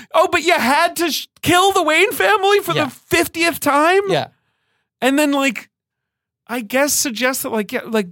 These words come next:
Speaker 1: br-, you know, 'cause, like, classically,
Speaker 2: Yeah.
Speaker 1: in any Joker origin in the comics,
Speaker 2: Mm-hmm.
Speaker 1: especially in Killing Joke,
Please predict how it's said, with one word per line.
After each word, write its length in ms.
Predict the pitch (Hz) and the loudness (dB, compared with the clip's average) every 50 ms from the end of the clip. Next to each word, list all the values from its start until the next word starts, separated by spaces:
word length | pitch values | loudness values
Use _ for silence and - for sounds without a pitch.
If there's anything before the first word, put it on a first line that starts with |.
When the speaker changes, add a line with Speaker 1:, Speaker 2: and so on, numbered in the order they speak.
| - _ | -14 _
Speaker 1:
br-, 120 | - 180 - | -10 -8 -8
you 160 | - 226 233 | -4 -4 -4
know, 80 | 220 196 | -4 -4
'cause, 180 | - 226 - | -6 -6 -6
like, 120 | 269 254 - | -6 -6 -6
classically, 800 | - - 403 453 415 - - 359 277 262 262 240 240 240 233 | -2 0 2 2 2 0 -4 -6 -6 -6 -6 -4 -4 -4 -4
Speaker 2:
Yeah. 260 | 180 151 143 113 104 - _ _ _ _ _ _ _ - | -4 -4 -6 -6 -6 -10 _ _ _ _ _ _ _ -2
Speaker 1:
in 180 | - 240 233 233 | -2 -2 0 0
any 320 | 262 285 320 349 339 320 254 | 0 0 2 2 0 0 -2
Joker 640 | 196 - 226 196 185 170 - 175 165 156 143 - - _ _ _ _ _ _ _ _ _ _ | 0 0 0 0 0 0 -2 -2 0 0 -2 -4 -8 _ _ _ _ _ _ _ _ _ _
origin 480 | 165 165 160 143 139 139 - 135 127 | 0 0 2 0 0 -2 -2 -2 -2
in 120 | 127 123 120 | -2 -2 -4
the 80 | 120 | -4
comics, 460 | 117 - - 117 165 160 160 160 - - | -6 -8 -8 -6 -4 -4 -4 -4 -6 -8
Speaker 2:
Mm-hmm. 80 | - | -10
Speaker 1:
especially 380 | 131 - - 160 160 - 202 190 | -8 -6 -4 -6 -4 -2 -2 -2
in 140 | 180 175 170 | -2 -4 -6
Killing 300 | - - - 131 127 - | -8 -12 -10 -10 -10 -10
Joke, 200 | - 110 - | -12 -14 -18